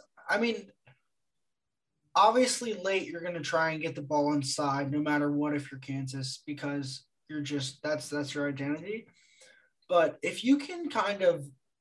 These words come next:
force other guys to beat you on Kansas, you can beat 'em. I know Texas late, they kinda shut down Agbaji. They were like, "Make someone else beat you. Make it the other four guys beat you. Let's make it a four-on-four basketball game."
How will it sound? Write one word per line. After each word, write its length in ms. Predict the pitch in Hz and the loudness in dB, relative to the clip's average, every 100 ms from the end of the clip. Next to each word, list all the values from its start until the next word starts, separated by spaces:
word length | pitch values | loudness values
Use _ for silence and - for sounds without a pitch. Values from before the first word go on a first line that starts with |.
| - | 4
force 420 | - 185 202 208 - | 4 2 0 0 0
other 220 | 165 185 | -2 -2
guys 560 | 165 170 165 175 170 - | 2 4 6 6 6 2
to 120 | 160 | -6
beat 320 | 143 147 - | -4 -4 -4
you 280 | 269 302 330 | -2 -2 -2
on 140 | 311 285 | -4 0
Kansas, 520 | 285 294 330 330 - | 2 2 2 -4 -10
you 180 | - 339 | -6 -2
can 80 | |
beat 220 | 196 226 160 | -2 -2 -4
'em. 180 | 127 - 180 | -6 -8 -8
I 120 | - | -6
know 200 | 190 180 | -2 -4
Texas 520 | 139 190 175 - - | -2 -4 -4 -6 -8
late, 280 | 156 170 - | -6 -8 -6
they 100 | 160 | -10
kinda 260 | 165 180 151 | -6 -6 -4
shut 300 | 135 - - | -4 -6 -6
down 280 | 160 160 156 | -6 -6 -4
Agbaji. 380 | 151 156 151 147 | -4 -2 -4 -6
They 80 | |
were 100 | 151 | -4
like, 240 | 143 139 - - - - _ _ | -4 -6 -10 -20 -20 -20 _ _
"Make 240 | 170 196 - | -4 -2 -2
someone 260 | 208 202 | -4 -2
else 160 | 190 170 | -4 -6
beat 260 | 196 196 | -8 -6
you. 100 | 127 | -4
Make 260 | 139 160 147 | -4 -6 -10
it 100 | 143 | -12
the 100 | 160 | -4
other 180 | 165 160 | -2 -2
four 300 | 135 160 156 | -10 -12 -8
guys 240 | 147 147 135 | -6 -6 -6
beat 260 | 151 143 | -8 -8
you. 60 | 143 | -10
Let's 220 | 139 151 | -12 -12
make 180 | 151 147 | -10 -10
it 140 | 139 | -10
a 40 | - | -14
four-on-four 600 | - 160 147 139 147 139 | -14 -6 -6 -6 -6 -6
basketball 540 | 139 160 - - 143 | -4 -6 -6 -8 -6
game." 340 | 147 147 147 | -2 -4 -4